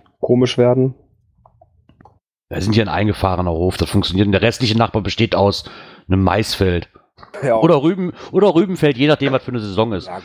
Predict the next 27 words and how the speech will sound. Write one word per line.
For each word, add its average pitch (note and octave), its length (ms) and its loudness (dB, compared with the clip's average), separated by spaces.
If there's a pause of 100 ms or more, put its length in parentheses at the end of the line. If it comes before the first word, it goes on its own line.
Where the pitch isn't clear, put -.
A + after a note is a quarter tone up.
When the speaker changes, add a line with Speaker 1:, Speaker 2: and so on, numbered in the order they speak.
Speaker 1:
gut, G#2 140 -16
dann G2+ 100 -10
ist - 140 -12
es F#3 140 0
ja G#3 100 2
nicht A3 180 0
mal C3+ 80 -4
so G#3+ 100 0 (120)
problematisch. F3+ 680 -6 (240)
Speaker 2:
<laughs> E3 240 -4
Nö, B2 240 4
dann G#2+ 180 0
ist G#2+ 160 -4
es. G2 180 -6 (460)
Speaker 1:
Bei G#2 100 -4
mir G#2 160 0
ist A2 80 0
es A2 120 0
ja A2 80 4
nur G#2 140 4
so, G#2+ 220 6
die G2+ 160 0
dann G2+ 140 2
von G#2 160 -2
außen G#2 340 2
kommen, G#2 320 0 (540)
ja, F2+ 260 -10